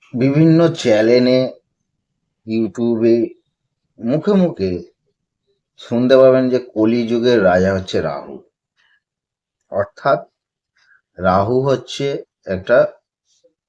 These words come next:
খারাপ প্ল্যানেট, সে হচ্ছে এই যুগের রাজা, কলিযুগের।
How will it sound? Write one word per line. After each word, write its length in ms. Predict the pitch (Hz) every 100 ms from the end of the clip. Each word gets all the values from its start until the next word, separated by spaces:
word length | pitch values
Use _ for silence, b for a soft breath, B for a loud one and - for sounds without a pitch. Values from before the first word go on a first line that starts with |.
| _ _ _ _ -
খারাপ 340 | - 156 165 -
প্ল্যানেট, 460 | 104 95 92 92 - _ _ _ _ _ _ _ _ _ _ -
সে 180 | - 135
হচ্ছে 260 | 143 - 160
এই 120 | 117
যুগের 280 | 104 107 113
রাজা, 340 | 76 - - - - _ _
কলিযুগের। 640 | - 101 98 87 78 78